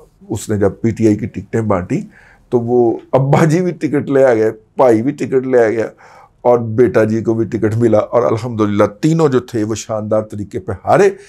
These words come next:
अली शाही साहब उनका नाम है, जो शानदार तरीके से हारे थे, उनके अब्बा जी को और चाचा जी को भी टिकट, ये चाचा जी को लड़ने की इजाज़त नहीं मिली थी उस वक्त, अ, अपने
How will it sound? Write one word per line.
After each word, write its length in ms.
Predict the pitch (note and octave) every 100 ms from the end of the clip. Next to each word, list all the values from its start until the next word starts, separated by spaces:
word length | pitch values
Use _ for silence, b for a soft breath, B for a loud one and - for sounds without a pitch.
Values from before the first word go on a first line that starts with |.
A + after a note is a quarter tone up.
| B B B -
अली 200 | E3+ G#3
शाही 380 | G#3 F3+ D#3+ E3+
साहब 280 | E3+ D3+
उनका 220 | C3+ - A#2+
नाम 280 | F#2+ G#2+
है, 60 | A#2+
जो 80 | C3
शानदार 440 | - G#2+ G#2 A2+
तरीके 360 | A2+ G#2 G2+ A2
से 140 | -
हारे 300 | G#2 E2+ G2
थे, 160 | G#2 G#2+
उनके 300 | G#2+ A2 A2
अब्बा 240 | G2+ G2+
जी 120 | G2
को 160 | G2 G2+
और 100 | F#2+
चाचा 260 | G2 F#2 G2
जी 120 | F#2+
को 140 | G2+ G#2
भी 100 | G2
टिकट, 280 | - - - - B B -
ये 60 | D#3
चाचा 280 | D#3+ D#3
जी 120 | E3+ F3
को 80 |
लड़ने 320 | E3+ D3 D3 D#3+
की 100 | G3
इजाज़त 320 | C3+ B2+ B2+
नहीं 120 | C#3+
मिली 200 | A2 G#2
थी 140 | F#2+ G#2+
उस 160 | G2+
वक्त, 200 | A2 F#3 b b b b b -
अ, 200 | C3 -
अपने 420 | C3+ B2+ A#2 A2